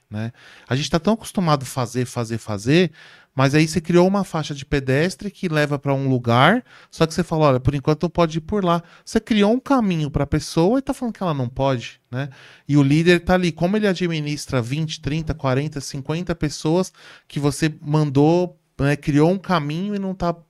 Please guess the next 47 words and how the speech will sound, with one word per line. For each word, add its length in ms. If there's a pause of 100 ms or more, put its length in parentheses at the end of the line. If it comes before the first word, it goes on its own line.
(120)
liberando. 580
Então, 240 (240)
se 80
você 220
não 100
tá 160
junto 300
com 200
eles, 400 (460)
é, 240
e 100
eu 120
acho 180
que 80
eu 100
tenho 360
disso 400
feito 680
com 100
a 40
equipe, 520
e 160
tem 160
um 80
ponto, 580
né, 300
sequencial 560
disso 240
que 80
a 40
gente 120
tá 100
falando 320
tudo, 400 (320)
que 120
é 20
dar 180
exemplo, 760
né? 300
Eu 180
gosto, 420
eu 40
já 100
falei 300
algumas 360
vezes, 160
assim, 240